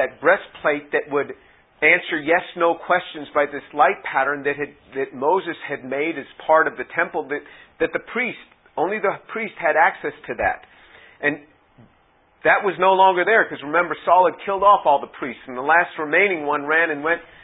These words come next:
to be with David. And then God didn't speak to him with prophets because Nathan and Gad went to be with David, because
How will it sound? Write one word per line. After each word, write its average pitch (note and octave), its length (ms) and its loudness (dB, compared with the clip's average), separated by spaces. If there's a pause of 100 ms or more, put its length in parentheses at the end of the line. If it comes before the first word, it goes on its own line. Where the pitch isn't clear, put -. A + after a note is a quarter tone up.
(160)
to - 60 -14
be E3 140 -2
with D#3+ 160 -6
David. E3 400 2 (420)
And C#3 180 -2
then E3 380 -2 (100)
God E3+ 200 6
didn't E3 260 -8
speak F#3+ 220 -6
to F#3 80 -6
him F3 60 -2
with E3+ 200 -6
prophets G3+ 540 2
because D3 380 -4
Nathan F3 420 -2
and C#3+ 180 -8
Gad E3 380 2
went D#3+ 200 -4
to D#3 60 -16
be D#3+ 140 -8
with D#3 200 -10
David, F3+ 360 0 (280)
because D3+ 300 -4